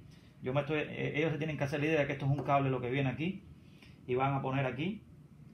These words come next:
pan, ponen el, eh, en una parte de, de uno de los cables,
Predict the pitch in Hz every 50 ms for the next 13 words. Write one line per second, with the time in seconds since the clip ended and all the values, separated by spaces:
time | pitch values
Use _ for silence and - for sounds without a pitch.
0 | - - - 147 151 170 202 208 - - 131 139 147 147 139 135 131 123 - -
1 | - - - 123 120 117 113 110 110 - - - 123 131 139 147 151 143 147 151
2 | 147 139 139 147 135 131 123 117 113 110 - - - - - - - - - -
3 | - - - - - - - - - 127 131 143 156 165 160 151 143 139 135 135
4 | - 143 131 135 143 -